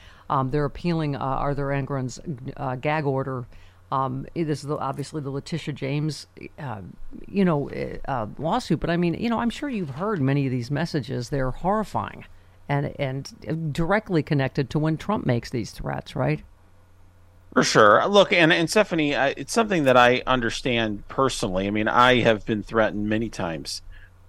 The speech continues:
Speaker 2: in my life. Uh, when I was a federal prosecutor, I was in protective custody for a period
Speaker 1: Yeah,
Speaker 2: of time.
Speaker 1: Jody
Speaker 2: 'cause,
Speaker 1: threatened
Speaker 2: uh,
Speaker 1: you if you didn't come on this morning.
Speaker 2: <laughs>
Speaker 1: So
Speaker 2: Yeah, right.
Speaker 1: kinda par for the course here.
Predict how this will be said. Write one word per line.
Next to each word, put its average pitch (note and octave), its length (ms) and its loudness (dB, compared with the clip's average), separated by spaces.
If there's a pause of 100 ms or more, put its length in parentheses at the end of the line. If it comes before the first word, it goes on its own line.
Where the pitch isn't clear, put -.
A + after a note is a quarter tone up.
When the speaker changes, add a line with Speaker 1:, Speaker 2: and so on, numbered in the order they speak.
Speaker 2:
in A2 160 4
my G2+ 160 6
life. F#2 500 2
Uh, F#2+ 160 4
when G#2 140 2
I A#2 80 8
was A#2 140 4
a A#2 40 -2
federal A#2+ 280 8
prosecutor, A#2+ 500 8
I - 20 8
was A2+ 140 2
in G#2 80 -2
protective - 460 -6
custody A#2+ 420 2
for D#2+ 180 -8
a - 40 -6
period E2+ 340 -2
Speaker 1:
Yeah, E3+ 100 6
Speaker 2:
of C#3 60 2
time. F#2+ 80 2
Speaker 1:
Jody A#3+ 220 4
Speaker 2:
'cause, - 80 -4
Speaker 1:
threatened C#3+ 240 4
Speaker 2:
uh, - 20 6
Speaker 1:
you D3 60 6
if C#3 100 0
you D#3 60 4
didn't D3 180 2
come C#3+ 140 0
on E3 160 -4
this B2 180 -6
morning. B2+ 300 -4
Speaker 2:
<laughs> A3 40 0
Speaker 1:
So G3 60 8
Speaker 2:
Yeah, F#3+ 880 10
right. - 220 4
Speaker 1:
kinda D#3+ 360 6
par F3 180 8
for D#3+ 100 2
the - 80 4
course E3 300 4
here. - 540 4